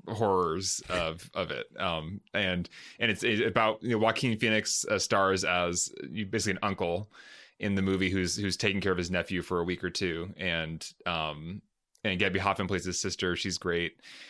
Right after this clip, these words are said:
But man, the, the kid who plays the nephew, Woody Norman, he is amazing. He's so natural, so, such a kind of captivating,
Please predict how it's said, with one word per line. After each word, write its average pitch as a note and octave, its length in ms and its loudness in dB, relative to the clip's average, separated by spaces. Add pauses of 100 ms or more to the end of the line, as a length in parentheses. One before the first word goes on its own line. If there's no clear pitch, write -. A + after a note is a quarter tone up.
(120)
But A#2 180 2
man, G#2+ 280 2
the, G2+ 160 2
the G2 160 -2
kid B2+ 100 0
who C3 60 2
plays A2+ 200 2
the F#2 80 2
nephew, F2+ 640 0
Woody G#2 380 0
Norman, F2+ 420 0
he G#2+ 400 -2
is F2+ 400 -2
amazing. E2 600 -6
He's G2 360 -2
so G#2 480 2
natural, F#2 680 2
so, G2 500 0
such - 400 0
a F#2 300 2 (640)
kind A#2 160 2
of F#2+ 80 -2
captivating, F#2 1040 2